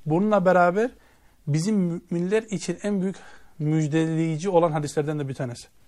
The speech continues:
Okuyalım inşallah. Babu tefaduli ehlil imani fil a'mal. Diyor ki iman ehlinin yani müminlerin ameller açısından birbiriyle yarışması.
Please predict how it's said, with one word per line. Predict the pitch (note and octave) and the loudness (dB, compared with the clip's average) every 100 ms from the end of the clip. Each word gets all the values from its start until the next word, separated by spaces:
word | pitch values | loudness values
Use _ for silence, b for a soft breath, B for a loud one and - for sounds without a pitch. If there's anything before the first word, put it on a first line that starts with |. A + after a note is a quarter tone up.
| - - | -12 -8
Okuyalım | - D#3+ D#3 | 2 2 2
inşallah. | C3+ C#3 C#3 F#3 b b b b b b b - | -2 -6 -6 -8 b b b b b b b 2
Babu | E3+ A#3+ G#3+ G#3 G3 G3 | 6 6 6 6 4 4
tefaduli | E3+ D3+ G#3 A3+ A3 F3 E3+ E3+ | 2 2 4 4 4 2 2 2
ehlil | F#3 - F3 D#3+ D#3 | -2 -2 -4 -4 -4
imani | D#3 D3 E3 G3 G#3 G#3+ G#3 | -2 0 -2 -2 -2 -4 -4
fil | F#3 D3+ C#3 C3+ | -6 -4 0 2
a'mal. | C#3 D#3 F#3+ A3+ A3+ b b b b - | 2 0 0 -2 -6 b b b b 2
Diyor | G#3 C4 | 4 4
ki | - G3+ - | -2 -6 0
iman | F3+ F#3 G#3+ A3+ | 2 4 4 2
ehlinin | F#3+ D#3 D3+ C3+ | 0 0 0 0
yani | C#3+ E3 | 0 0
müminlerin | D#3 D3+ D#3 E3 D#3+ D#3 F#3+ C4 D4+ _ - - | 2 0 0 -2 0 0 0 -2 -6 _ -20 2
ameller | D#3+ D#3+ E3 E3 G3 B3+ | 6 6 6 2 2 2
açısından | - F#3+ - - G3+ A3 D4 F3 | 2 0 -2 -2 -2 -2 -2 0
birbiriyle | F#3+ G3 E3 G3+ A3 | 0 0 -2 -2 0
yarışması. | F#3 D#3 C#3+ - C3+ - | 2 2 0 -4 -8 -8